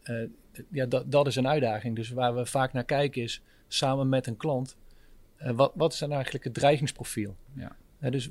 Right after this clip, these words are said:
Speaker 1: met wat voor type aanvallen heb jij te maken? Heb jij te maken met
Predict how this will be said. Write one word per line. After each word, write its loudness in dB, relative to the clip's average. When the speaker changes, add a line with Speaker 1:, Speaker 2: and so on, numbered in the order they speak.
Speaker 1:
met 0
wat 2
voor -6
type -4
aanvallen 0
heb -4
jij -4
te -10
maken? -6
Heb -4
jij -2
te -6
maken -2
met -4